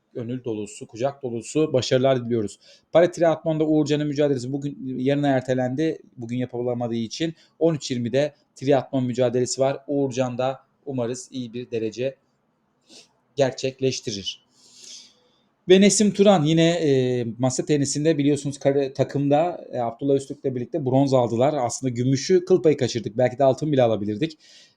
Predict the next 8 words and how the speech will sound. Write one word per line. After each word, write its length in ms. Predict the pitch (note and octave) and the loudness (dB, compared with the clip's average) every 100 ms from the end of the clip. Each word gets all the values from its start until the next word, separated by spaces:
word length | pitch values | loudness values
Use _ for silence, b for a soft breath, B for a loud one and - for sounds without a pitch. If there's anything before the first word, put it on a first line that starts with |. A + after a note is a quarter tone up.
| - | -6
E, 420 | A#2 A2+ G#2+ G#2 | -2 -2 -2 -4
son 160 | - C#3+ | -2 0
on 100 | D3 | 2
altı 220 | D3 - | 0 -4
turunda 480 | C#3+ D3 C#3+ D3+ C#3+ | -6 0 2 2 2
Şilili 360 | - D3+ C#3+ | -4 -2 0
rakibi 580 | C#3+ C3 C3+ B2+ D3 D3 | 0 -2 -4 0 0 -2
on-, 300 | - D3 C#3+ | -2 -4 -4